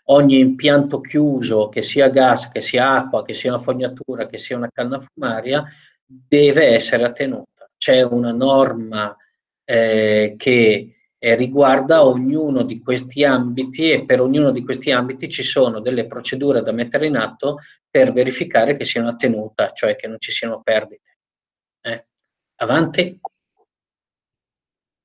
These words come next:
Ora, questo genere di apparecchi sono interessanti perché?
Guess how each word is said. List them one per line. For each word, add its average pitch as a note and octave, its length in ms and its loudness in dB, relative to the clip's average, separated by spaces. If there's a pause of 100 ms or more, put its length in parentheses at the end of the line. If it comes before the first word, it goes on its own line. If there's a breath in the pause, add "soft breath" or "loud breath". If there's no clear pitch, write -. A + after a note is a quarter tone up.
(3000)
Ora, A#2 580 4 (500)
questo F#3+ 280 0
genere D#3+ 340 4
di C3+ 80 2
apparecchi B2 680 -2
sono C#3 220 -4
interessanti C#3+ 680 -4
perché? - 640 -8